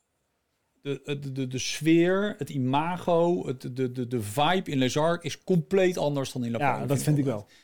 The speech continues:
Speaker 2: wel.
Speaker 1: Echt een wereld van verschil. Eh, Les Arcs is echt een,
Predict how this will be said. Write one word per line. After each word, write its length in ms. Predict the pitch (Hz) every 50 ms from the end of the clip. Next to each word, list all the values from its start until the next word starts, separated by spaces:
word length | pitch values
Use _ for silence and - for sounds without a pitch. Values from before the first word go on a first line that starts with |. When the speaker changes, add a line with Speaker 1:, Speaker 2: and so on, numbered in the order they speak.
| _ _ _ _ _ _
Speaker 2:
wel. 100 | _ -
Speaker 1:
Echt 140 | 160 156 -
een 140 | 143 139 131
wereld 360 | 127 151 143 139 131 131 123
van 160 | - - 127
verschil. 380 | 110 117 - - 123 127 151 - _ _ _ _ _ _ _
Eh, 120 | _ 135 135
Les 140 | 143 139
Arcs 220 | 151 151 143 143 139
is 100 | 127 110 - _
echt 300 | - 98 92 - - -
een, 260 | 135 123 123 123